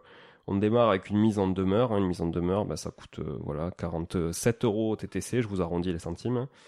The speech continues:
Après, euh, donc ça c'était en août deux mille vingt et un, hein, le premier frais d'huissier, et puis après on a, euh,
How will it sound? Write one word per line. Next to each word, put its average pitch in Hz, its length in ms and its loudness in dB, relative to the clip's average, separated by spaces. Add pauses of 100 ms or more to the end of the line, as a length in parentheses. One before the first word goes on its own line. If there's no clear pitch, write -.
(880)
Après, 143 420 4
euh, 131 100 8
donc 104 140 6
ça 113 140 0
c'était - 120 -4
en 90 140 4
août 113 100 2
deux 101 120 2
mille 95 160 2
vingt 90 200 2
et 90 60 2
un, 110 80 4
hein, 120 220 4
le 107 40 -2
premier 95 300 -2
frais 92 180 -4
d'huissier, 104 520 0
et 120 40 4
puis 101 140 -2
après 87 240 -2
on 98 140 2
a, 90 340 2
euh, 85 400 -2